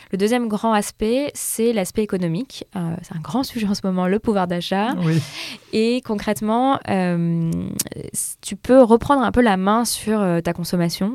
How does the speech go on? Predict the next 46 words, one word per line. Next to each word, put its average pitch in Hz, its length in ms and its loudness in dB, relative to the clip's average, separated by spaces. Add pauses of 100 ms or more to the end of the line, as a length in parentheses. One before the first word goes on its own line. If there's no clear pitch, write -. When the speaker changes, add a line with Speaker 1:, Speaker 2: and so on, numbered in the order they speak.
(100)
Speaker 1:
en 165 240 0
faisant 190 300 -4
toi-même, 190 460 -4 (460)
en 185 120 -4
t'en 180 140 -2
rendant 233 340 -2
compte 240 380 -6 (160)
que, 220 320 -2 (120)
euh, 165 560 -10 (400)
les 175 200 -4
ingrédients, 208 480 -2
en - 40 -6
fait, 175 180 -8
ne 170 80 -4
coûtent 170 120 -12
pas 214 100 -4
forcément 185 340 -6
cher. 190 260 -4
Ce - 60 -14
que 175 80 -12
tu - 120 -12
vas, 165 140 -4 (360)
euh, 165 140 -6
payer 185 260 -2
souvent, 180 280 -6
c'est, 185 240 -4
euh, 160 60 -2
la 156 120 -4
marque 175 460 -2 (120)
ou, 185 360 -6
euh, 151 600 -2
la 160 120 -4
main-d'œuvre. 190 420 -2 (460)
Euh, 170 180 -4
mais 190 300 0
c-, - 280 -6 (360)
en 180 120 0
réalité, 185 760 0
euh, 170 180 -4
c'est 165 200 -10
une 180 80 -4
façon 196 180 -4
de 226 60 -2
prendre 233 260 -2
conscience 220 380 -4
aussi, 226 360 -6